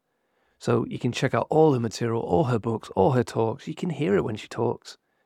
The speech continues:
She is at home within herself, and it's very attractive. And you see that with people. Think about people you love, or people you're attracted to. They've got something about them. They like themselves. They've got this kind of home, and they carry it everywhere.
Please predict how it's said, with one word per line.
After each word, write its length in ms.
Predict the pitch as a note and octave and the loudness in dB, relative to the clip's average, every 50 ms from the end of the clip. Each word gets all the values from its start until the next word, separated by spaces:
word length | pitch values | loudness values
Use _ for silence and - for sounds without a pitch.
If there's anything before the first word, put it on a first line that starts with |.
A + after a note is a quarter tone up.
| _ _ _ _ _ _ _ _ _ _ _ _ | _ _ _ _ _ _ _ _ _ _ _ _
She 260 | - - - E3+ G#3 | -8 -2 0 2 2
is 120 | F3+ C3 | 4 4
at 100 | C#3+ - | 2 2
home 220 | A2+ A#2+ C3+ B2+ A2 | 2 0 0 0 0
within 240 | A2 A2 A#2 A#2 | 0 -2 -2 -2
herself, 480 | B2 A2 G#2+ - - A#2 A2 - - - - | -2 -4 -4 -2 -2 -4 -4 -4 -10 -14 -14
and 80 | - | -10
it's 120 | - - - | -10 -8 -4
very 180 | - C#3+ F2 | -2 0 0
attractive. 500 | - C3+ - B2+ B2+ - - - B2+ - _ _ _ _ _ _ _ _ _ _ _ _ _ _ _ _ _ _ _ - | 0 0 -2 -4 -4 -4 -10 -16 -18 -18 _ _ _ _ _ _ _ _ _ _ _ _ _ _ _ _ _ _ _ -6
And 120 | - B2+ C3 | -4 -2 -2
you 60 | B2 | -2
see 300 | - - - - D3 F#3 | -2 -4 -2 2 2 4
that 140 | F#3 C#3+ - | 4 2 0
with 120 | B2+ - | -4 -8
people. 240 | - A#2 G#2 - G#2 | -10 -10 -8 -8 -6
Think 180 | - E3+ F#3 G3 | -6 -4 0 0
about 160 | G3 F3 - | 0 0 0
people 240 | - F3+ - - F3 | -2 -4 -4 -2 -4
you 140 | F3 E3+ | -2 -2
love, 240 | F3 F3 A#2+ - - | 0 0 -2 -4 -4
or 60 | B2+ | -10
people 240 | - C3+ C3 C#3 D#3+ | -6 -6 -4 -2 -2
you're 120 | D#3 E3 D#3+ | -2 -2 -2
attracted 400 | - - C#3 - - - A#2 - | 0 0 -2 -2 -2 -4 -8 -8
to. 180 | - A2+ A2+ - _ _ _ _ _ _ _ _ | -8 -12 -12 -12 _ _ _ _ _ _ _ _
They've 180 | - B2 - - | -12 -12 -8 0
got 240 | - E3+ G3+ - - | 2 2 2 2 -2
something 320 | - D#3+ D#3 C3+ - B2 | -4 -4 -4 -2 -2 -2
about 260 | A2+ B2 C3+ D3+ - | 2 2 0 0 0
them. 160 | - - A2+ _ _ _ _ - | -8 -12 -20 _ _ _ _ -6
They 100 | B2+ B2 | -4 -2
like 300 | A#2 B2+ D#3 F#3 F#3+ - | 0 0 -2 -2 -4 -8
themselves. 640 | A#2 G#2+ G#2 - - - - - _ _ - - _ _ _ _ _ _ _ _ _ _ _ - | -10 -10 -10 -10 -10 -12 -12 -14 _ _ -20 -20 _ _ _ _ _ _ _ _ _ _ _ -12
They've 140 | C3 - | -12 -4
got 220 | - D3 D3 - - | 0 0 0 0 -2
this 200 | D#3 A2+ - - | -8 -8 -6 -8
kind 180 | - A2+ A#2 | -8 -6 -8
of 160 | - - - _ _ _ _ _ _ _ _ _ _ | -8 -10 -12 _ _ _ _ _ _ _ _ _ _
home, 460 | - - - F#3+ G3+ D#3+ A2 G#2+ G#2+ _ _ _ _ _ _ _ _ _ _ _ _ - | -8 -2 0 2 2 2 0 -4 -10 _ _ _ _ _ _ _ _ _ _ _ _ -10
and 100 | - B2+ | -6 -6
they 60 | C#3+ | -6
carry 300 | C#3 - F3+ G#3 A3+ E3+ | -4 -2 0 0 0 0
it 60 | A#2+ | 0
everywhere. 480 | A#2 C#3 F#3+ A#3 F#3+ C3 G#2 A2 A2+ | 0 -2 0 0 0 0 0 -2 -8